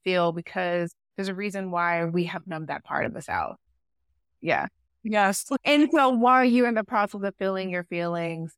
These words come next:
Speaker 1: recognize that part of you that had to create, that had to put those protectors and those armors up, um, and, and just going at your own pace to do that.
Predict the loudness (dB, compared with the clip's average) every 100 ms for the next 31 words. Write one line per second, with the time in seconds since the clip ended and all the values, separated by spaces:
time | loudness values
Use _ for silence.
0 | _ -2 2 4 4 2 -2 -4 -2 -4
1 | -2 -4 -8 -10 -10 -12 -14 _ -14 -12
2 | -6 -6 -6 -4 -6 -6 -8 -6 -8 -8
3 | -10 -4 0 2 2 -2 -4 -4 -4 -4
4 | -4 -4 -8 -6 -8 -6 -6 -6 -6 -6
5 | -8 -8 -6 -6 -8 -4 -2 -2 -6 _
6 | _ _ _ _ _ 0 2 2 0 -4
7 | -4 -2 -2 -2 -4 -6 -6 -4 -4 -6
8 | -8 -8 -6 -6 -6 -4 -6 -10 -14 -12
9 | -8 -8 -8